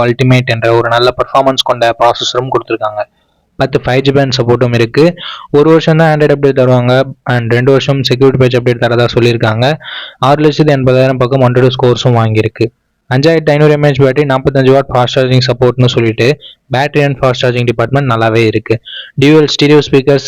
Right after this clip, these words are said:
என் எஃப் சி-க்கான சப்போர்ட், ஐ ஆர் பிளாஸ்டர், ஐ பி சிக்ஸ்டி ஃபோர் ரேட்டிங் கொடுத்துருக்காங்க.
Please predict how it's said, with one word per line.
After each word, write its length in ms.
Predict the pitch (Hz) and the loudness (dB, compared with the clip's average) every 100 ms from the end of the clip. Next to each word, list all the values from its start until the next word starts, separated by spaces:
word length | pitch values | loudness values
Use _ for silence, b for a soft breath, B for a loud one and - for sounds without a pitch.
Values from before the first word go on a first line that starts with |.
| 135 | 0
என் 120 | 131 | 0
எஃப் 80 | 139 | 0
சி-க்கான 260 | 147 143 127 127 | 0 0 0 -2
சப்போர்ட், 320 | 120 127 127 127 - | 0 0 0 -4 -2
ஐ 20 | 127 135 | 0 0
ஆர் 100 | 131 | 0
பிளாஸ்டர், 400 | 127 120 - 123 127 B B - 139 | 0 -2 -2 -4 -6 B B -4 -2
ஐ 20 | 151 | 0
பி 100 | 165 156 | 0 0
சிக்ஸ்டி 240 | - - 156 | -2 -4 -2
ஃபோர் 220 | 147 143 135 | 2 2 2
ரேட்டிங் 240 | 127 127 127 | 0 0 -2
கொடுத்துருக்காங்க. 480 | 117 117 107 107 | -2 -2 -2 -2